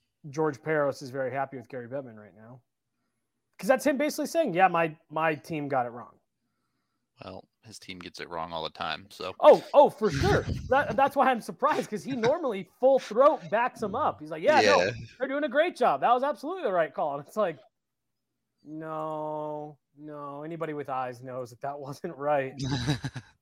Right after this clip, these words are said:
Speaker 1: And I agree with Spezza's being reduced, honestly. I don't think he was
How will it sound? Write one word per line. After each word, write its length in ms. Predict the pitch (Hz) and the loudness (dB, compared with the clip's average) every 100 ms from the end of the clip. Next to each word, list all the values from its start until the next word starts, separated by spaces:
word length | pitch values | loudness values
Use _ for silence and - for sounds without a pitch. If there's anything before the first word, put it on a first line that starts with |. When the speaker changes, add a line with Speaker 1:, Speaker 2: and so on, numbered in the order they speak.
| _ 190 | _ 0
Speaker 1:
And 80 | |
I 100 | 269 | 2
agree 340 | 294 185 277 392 | 2 0 -2 0
with 160 | 349 - | -2 -4
Spezza's 1000 | - - - - 240 247 233 196 143 _ _ _ _ 196 | -12 -20 -16 0 0 0 -4 -4 -10 _ _ _ _ -8
being 220 | 214 202 | -6 -4
reduced, 520 | 160 135 185 147 - | -6 -6 -8 -8 -8
honestly. 440 | 156 175 143 131 120 | -6 -6 -8 -12 -10
I 60 | |
don't 220 | 147 - - | -10 -12 -14
think 200 | 143 - | -16 -14
he 140 | 143 | -16
was 280 | 127 110 | -14 -18